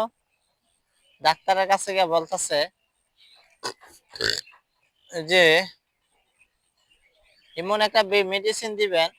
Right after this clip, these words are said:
এমন একটা মেডিসিন দিবেন যে আমি খাওয়াবো আমার শাশুড়িকে,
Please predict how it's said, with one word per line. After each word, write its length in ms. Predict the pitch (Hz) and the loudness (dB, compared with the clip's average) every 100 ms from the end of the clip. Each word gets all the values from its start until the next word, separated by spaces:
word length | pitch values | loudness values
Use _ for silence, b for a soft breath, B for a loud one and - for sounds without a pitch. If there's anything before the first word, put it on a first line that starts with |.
| _ _ _ _ - _ _ _ _ _ _ _ _ _ _ _ | _ _ _ _ -20 _ _ _ _ _ _ _ _ _ _ _
এমন 240 | 170 196 208 | -6 -2 -2
একটা 220 | 214 - 214 | -2 -2 -4
মেডিসিন 380 | 208 220 214 220 | -2 -2 -4 -6
দিবেন 280 | 208 185 185 185 | -4 -2 -4 -2
যে 160 | 170 170 170 165 - _ _ _ _ _ _ _ _ _ | 0 2 2 0 -4 _ _ _ _ _ _ _ _ _
আমি 160 | 143 165 | -10 -10
খাওয়াবো 480 | 170 160 170 185 185 185 | -2 4 6 6 2 0
আমার 260 | 175 170 - | 0 -4 -10
শাশুড়িকে, 580 | 160 - 185 185 - | -10 -8 -8 -8 -4